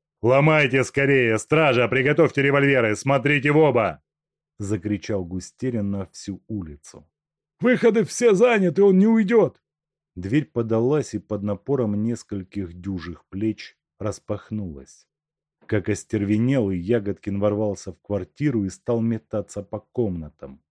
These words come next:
Макарки нигде не было. «Всё погибло!» «Не может быть, ему некуда скрыться!»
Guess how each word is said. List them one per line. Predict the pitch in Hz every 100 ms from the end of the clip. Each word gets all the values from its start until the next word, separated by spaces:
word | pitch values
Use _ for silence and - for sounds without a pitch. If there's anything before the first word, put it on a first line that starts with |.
| _ _ _ _
Макарки | 107 104 - 98 98 - 127 123 _ _
нигде | 110 123 98 87 82
не | 85 87
было. | 71 67 65 _ _ _ _ _
«Всё | - 123
погибло!» | 113 127 113 117 98 104 92 - _ _ _ _ _
«Не | 127 139
может | 147 127 139
быть, | 127 131 101
ему | 127 135
некуда | 151 135 127 123
скрыться!» | - 139 131 - - 73